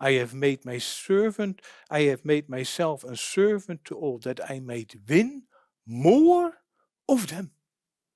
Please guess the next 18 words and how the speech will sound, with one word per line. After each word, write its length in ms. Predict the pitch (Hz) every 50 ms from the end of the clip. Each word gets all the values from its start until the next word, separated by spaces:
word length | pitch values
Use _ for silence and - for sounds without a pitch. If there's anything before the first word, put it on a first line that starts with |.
| _ _ _ _ _ _ _ _ _ _ _ _ _ _ _ _ _ _ _ _ _ _ _ _ _ _ _ _ _ _ _ _ _ _ _ _ _ _ _ _ _ _ _ _ _ _ _ _ _ _ _ _ _ _ _ _ _ -
And 200 | 123 120 113 -
third, 420 | - 143 147 147 147 147 - - _ _ _ _ _ _ _ _ _ _ _ _ _ _ _ _
you 120 | 139 139
sacrificially 920 | 135 - - - 156 147 - 160 147 - - 160 147 - - 147 143 143
seek 440 | 135 - - - - 190 165 - _
the 100 | - 127
highest 680 | 123 - - - - 160 170 160 160 151 151 120 98 98
joy 420 | - - - 139 147 151 151 147 139 - -
of 200 | 131 117 101 95
those 400 | - 143 147 139 127 113 - 127
you 80 | 120
serve. 580 | 110 - - - - - _ _ _ - - _ _ _ _ _ _ _
As 100 | - -
we 60 | 120
have 100 | 117 117
sung 240 | - - 135 131 131
of 120 | 127 127
Psalm 260 | - - 147 131 131